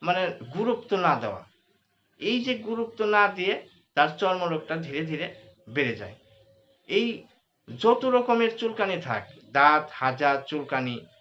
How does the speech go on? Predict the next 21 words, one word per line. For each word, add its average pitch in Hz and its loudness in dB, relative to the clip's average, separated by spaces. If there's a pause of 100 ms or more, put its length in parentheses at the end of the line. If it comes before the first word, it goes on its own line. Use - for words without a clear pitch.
(440)
সেই 196 6
ক্ষেত্রে 233 0
কিন্তু 226 -4
সালফার 170 2
ওষুধটি 175 -8 (500)
খুবই 247 -4
ভালো 139 -2
কাজ 120 -4
করে। 101 -12 (420)
এই 226 -2
ওষুধটি 254 -2
আপনারা 208 2
কিন্তু 180 -6 (580)
বেশি 196 4
শক্তিতে 208 -4
খাবেন 117 -4
না। 98 -14 (720)
অনেকেই 226 2
আছেন 131 0
যে 165 -4 (600)
সালফার 175 6